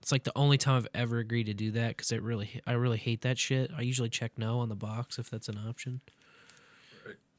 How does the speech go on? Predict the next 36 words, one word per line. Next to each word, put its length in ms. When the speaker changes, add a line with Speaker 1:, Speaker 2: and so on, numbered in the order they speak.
Speaker 1:
But 380
I 140
was 120
just 160
in 80
a 60
certain 260
situation 560
where 120
I 100
was 140
taking 300
this 120
job 360
no 80
matter 220
what. 280
So 120
I 40
was 80
like, 120
"I'll 100
piss 220
in 80
your 80
fucking 300
cup." 280
And 100
I 100
went 260
without 600
for, 180
like, 500
<laughs> 280
a 100
week 720